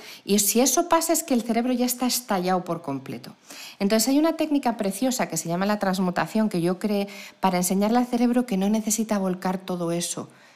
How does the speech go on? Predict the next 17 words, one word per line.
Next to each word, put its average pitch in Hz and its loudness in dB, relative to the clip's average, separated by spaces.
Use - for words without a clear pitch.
en 175 0
nuestro 165 -4
cuerpo, 143 -8
sino 170 -2
que 170 -2
lo 156 -2
puede 190 0
liberar 190 0
a - -2
través 175 0
de 202 0
su 190 -2
propia 170 -2
energía. 143 -6
¿Cómo 294 4
se 226 0
hace? - -4